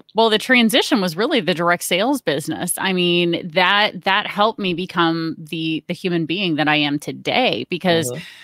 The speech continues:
Speaker 1: one thing that m-, a lot of people don't recognize or even know about a direct sales or network marketing company is it really is all about personal development,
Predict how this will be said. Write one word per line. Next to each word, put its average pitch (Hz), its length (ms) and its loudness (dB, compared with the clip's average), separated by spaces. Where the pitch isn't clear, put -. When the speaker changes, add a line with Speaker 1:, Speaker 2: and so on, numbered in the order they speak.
Speaker 1:
one 214 280 4
thing 226 180 4
that 190 200 4
m-, 190 240 4
a 190 80 0
lot 175 220 4
of 214 40 2
people 214 220 0
don't 196 220 0
recognize 226 640 0
or 190 240 0
even 180 360 -2
know 180 380 -2
about 196 500 4
a 196 80 0
direct 185 260 0
sales 190 220 0
or 196 60 0
network 175 400 -2
marketing 180 340 -2
company 247 460 0
is 202 140 0
it 208 160 0
really 220 400 2
is 214 120 0
all 190 260 0
about 175 280 0
personal 208 580 0
development, 190 880 2